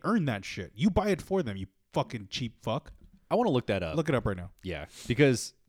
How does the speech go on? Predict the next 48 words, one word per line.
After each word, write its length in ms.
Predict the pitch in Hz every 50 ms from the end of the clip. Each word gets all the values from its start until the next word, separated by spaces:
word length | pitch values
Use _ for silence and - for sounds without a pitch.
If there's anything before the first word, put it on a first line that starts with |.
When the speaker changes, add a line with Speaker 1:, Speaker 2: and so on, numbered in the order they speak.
| _ _ _ _ - -
Speaker 1:
Fact 260 | - - 139 123 - -
check 200 | - 107 - -
me. 140 | 92 90 - _ _ _ _ _ -
Speaker 2:
well, 120 | - 160 156
it's 140 | 120 -
less 160 | 151 165 156 -
of 120 | 180 135
fact 240 | - - 104 104 -
checking 240 | 135 123 - 135 127
me, 100 | 131 135
but 160 | 113 117 104
I 60 | 104
need 160 | 104 113 110
to 60 | 113
know 260 | 104 98 98 95 95 98
if 160 | 101 104 -
I'm 100 | 92 87
supposed 280 | - - 101 87 -
to 60 | - 85
be 60 | 90
mad 220 | 82 82 80 78
or 80 | 80 76
not. 220 | 73 71 - - _ _ - - _ _ -
Speaker 1:
Oh, 220 | 139 110 98 - - - _ -
Speaker 2:
Because 260 | - 131 147 131 113
Speaker 1:
let's 120 | - 180 147
be 60 | 135
Speaker 2:
I, 20 | 120
I 20 |
Speaker 1:
mad 40 | 135
Speaker 2:
need 100 | 139 139
to 80 | 135
figure 260 | 127 - 139 120 120 117
out 60 | 113 110
Speaker 1:
together. 60 | 92
Speaker 2:
how 100 | 131 123 127
mad 240 | 120 - 170 156
to 80 | - 160
be. 280 | 120 120 156 160 165 -
<laughs> 40 | -
Speaker 1:
Let's 180 | - 196 - -
be 180 | 226 156 135
mad 240 | 123 123 113 107 101
together. 340 | 247 208 101 98 101 - -
I, 200 | - 156 175 175 156
I, 260 | - 147 175 175 160 147 147 - -
you 100 | 175 151
know, 160 | 123 113 104